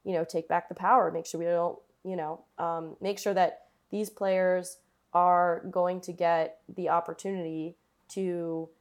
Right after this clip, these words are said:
develop relationships with N B A co-, coaches at an earlier age, because that's what they're all looking to do anyway. So might as well."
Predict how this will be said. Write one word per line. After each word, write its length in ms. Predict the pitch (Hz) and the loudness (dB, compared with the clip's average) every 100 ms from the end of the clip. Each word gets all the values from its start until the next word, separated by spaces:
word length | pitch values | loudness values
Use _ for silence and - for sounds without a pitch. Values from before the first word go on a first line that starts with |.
| _ | _
develop 380 | 175 190 208 202 | 0 4 4 4
relationships 680 | 190 185 175 180 175 165 - | 0 0 -2 -4 -2 -2 -4
with 140 | 170 | -4
N 200 | - 170 | -2 -2
B 100 | 165 | -4
A 80 | 160 | -6
co-, 260 | 160 160 156 _ | -6 -10 -10 _
coaches 580 | - 185 180 160 156 156 _ _ | -6 -6 -2 -2 -4 -8 _ _
at 100 | - | -8
an 80 | 170 | -6
earlier 480 | - 175 190 196 170 | -2 0 0 0 0
age, 420 | 151 147 156 - _ _ | 0 -4 -8 -14 _ _
because 540 | 180 180 185 180 175 - _ - | -12 2 4 4 2 -2 _ -6
that's 160 | 196 | -2
what 100 | 247 | 2
they're 140 | 247 226 | 6 6
all 140 | 202 | 6
looking 240 | 196 185 | 4 -4
to 100 | 175 | -8
do 160 | 160 160 | -10 -8
anyway. 340 | 147 - - - _ | -8 -8 -10 -12 _
So 420 | - 185 170 165 - _ _ _ _ _ _ _ | 0 4 4 2 -6 _ _ _ _ _ _ _
might 180 | 190 202 | 2 4
as 80 | 180 | 2
well." 240 | - - | -6 -8